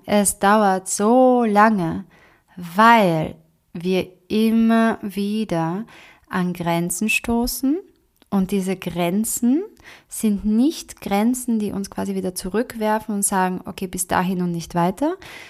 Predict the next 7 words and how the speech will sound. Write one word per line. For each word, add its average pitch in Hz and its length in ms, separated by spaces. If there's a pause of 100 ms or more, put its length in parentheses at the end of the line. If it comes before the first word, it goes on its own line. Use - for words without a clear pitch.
(100)
sondern 247 720
das 185 320
sind 214 420 (380)
quasi 202 360
wie 208 100
neue 196 320
Kapitel. 190 680